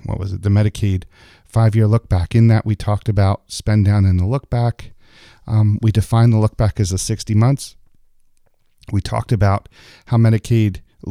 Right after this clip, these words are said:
uh, views money you spend and whether it's a gift or not.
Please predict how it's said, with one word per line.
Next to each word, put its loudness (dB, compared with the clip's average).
uh, 4
views 0
money 2
you 0
spend 2
and 2
whether 2
it's -4
a -4
gift -6
or 2
not. 0